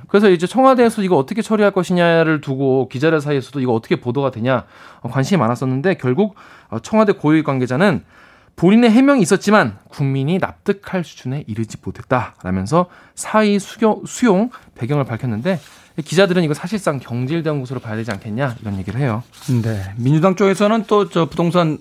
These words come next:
Speaker 2: 투기 의혹 있었던 그 의원들
Speaker 1: 네.
Speaker 2: 자진 탈당을 유도했는데 아직까지 그 탈당을 안 한 의원들이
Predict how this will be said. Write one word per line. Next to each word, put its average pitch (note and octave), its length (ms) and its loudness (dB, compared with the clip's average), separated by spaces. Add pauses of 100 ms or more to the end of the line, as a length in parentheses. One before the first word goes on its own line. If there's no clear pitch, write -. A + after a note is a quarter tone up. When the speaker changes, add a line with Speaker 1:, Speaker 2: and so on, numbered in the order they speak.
Speaker 2:
투기 F#3 180 -6
의혹 C3+ 360 0
있었던 B2 580 -4
그 - 200 -10
의원들 C3 720 2
Speaker 1:
네. A2+ 400 2
Speaker 2:
자진 C#3 200 -2
탈당을 E3+ 400 0
유도했는데 C3+ 320 0
아직까지 E3 440 -2 (180)
그 C#3 560 -4 (340)
탈당을 F#3+ 400 -2
안 C#3 160 2
한 F#3+ 120 2
의원들이 D#3+ 380 2